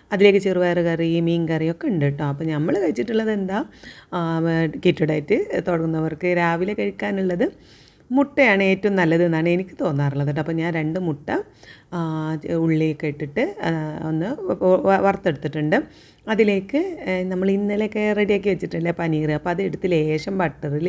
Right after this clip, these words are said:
ഞാൻ ഉള്ളിയൊക്കെ വാട്ടി, ആ, അങ്ങനെ അതിലേക്ക് ആ ഒരു, ആ, എന്താ പറയുക, പനീർ ഇട്ടിട്ട് നന്നായിട്ട് വഴറ്റിയിട്ട് ഒന്ന് ചെറുതായിട്ടൊന്ന്, അത് പിന്നെ അധികം വേവാനൊന്നും കൂടുതൽ സമയം വേണ്ടല്ലോ, പെട്ടെന്ന് റെഡിയാവും. അപ്പോൾ അതും എടുത്ത് കുറച്ച് എടുത്തു കേട്ടോ. പിന്നെ അതിലേക്ക് ഇച്ചിരി തൈരും കൂട്ടിയാണ് രാവിലെ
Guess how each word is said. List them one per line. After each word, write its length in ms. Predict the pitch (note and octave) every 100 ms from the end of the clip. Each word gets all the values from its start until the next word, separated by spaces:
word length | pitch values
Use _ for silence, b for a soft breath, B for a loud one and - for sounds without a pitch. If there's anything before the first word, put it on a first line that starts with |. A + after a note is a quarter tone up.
| F3+
ഞാൻ 140 | D#3+ A3 D4+ B B B B
ഉള്ളിയൊക്കെ 340 | G3 F#3 E3 D#3
വാട്ടി, 400 | C#3+ C#3+ C#3+ A3 D#4+ F#4+ F3+
ആ, 60 | E3+ E3
അങ്ങനെ 240 | D#3+ D#3+ E3
അതിലേക്ക് 360 | D#3 D#3+ D#3+ E3
ആ 100 | D#3
ഒരു, 240 | D3+ E3 C#4+ B B B B
ആ, 60 | E3 D#3+ D#3+ D#3 D#3+
എന്താ 160 | D#3 D#3
പറയുക, 140 | D#3+ F3
പനീർ 280 | F3 E3+ E3+
ഇട്ടിട്ട് 300 | D#3 D3 G#3+ A#3
നന്നായിട്ട് 380 | E3+ D3+ D3+
വഴറ്റിയിട്ട് 460 | D#3+ D3 C#3+ D3 D3
ഒന്ന് 140 | E3
ചെറുതായിട്ടൊന്ന്, 520 | E3 E3+ G3+ G3+ E3+ D3+
അത് 140 | F#3
പിന്നെ 140 | G#3+ G#3+
അധികം 220 | F#3+ G#3
വേവാനൊന്നും 600 | G#3+ F#3+ G3 G#3+ A#3 A#3 A3
കൂടുതൽ 200 | A#3+ C4 D#4
സമയം 260 | D4+ C#4+
വേണ്ടല്ലോ, 320 | F#3+ D#3 D#3 -
പെട്ടെന്ന് 460 | G3+ - B3 F#3+ F3+
റെഡിയാവും. 300 | C#3+ C#3+ D3 B B B B B3
അപ്പോൾ 160 | A#3 G3
അതും 200 | F3 G3
എടുത്ത് 220 | D#3+ F#3+ F#3+
കുറച്ച് 280 | F#3 - F3
എടുത്തു 220 | C3 D3+
കേട്ടോ. 240 | C#3+ D#3+ C#3+ B B B
പിന്നെ 300 | - F#3 G#3 C#4 C#4+
അതിലേക്ക് 480 | G3+ F#3 F3+ A3 C#4 C4+
ഇച്ചിരി 340 | - G#3+ G3+ G#3+
തൈരും 380 | F3+ D3+ D#3 F#3
കൂട്ടിയാണ് 540 | E3 C#3+ B3 B3+ B3
രാവിലെ 440 | A#3+ F#3+ F3 F3